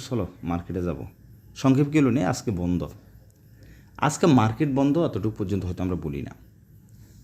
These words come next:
তাহলে আলিয়ম মানে আজ বা আজকে। এখন আপনাকে জানতে হবে বন্ধ এটার আরবিটা কি।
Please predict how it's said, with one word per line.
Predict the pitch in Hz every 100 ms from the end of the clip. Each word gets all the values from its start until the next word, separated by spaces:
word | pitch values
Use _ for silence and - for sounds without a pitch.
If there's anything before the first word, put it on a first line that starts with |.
| - - - - - - - - - - - - - - - - - - - - - - - - - - - - - - - - - - - - - -
তাহলে | 113 117 254 277 - - - -
আলিয়ম | - 113 120 131
মানে | 127 127
আজ | 101 101 110 -
বা | 80
আজকে। | 90 - - 120 151 - - - - - - - - - - - - - - - - - - - -
এখন | 107 131
আপনাকে | 120 127 127
জানতে | 113 98 117
হবে | 120 127
বন্ধ | 110 85 101 120 120 107
এটার | 135 123 92
আরবিটা | 78 85 78
কি। | 78 -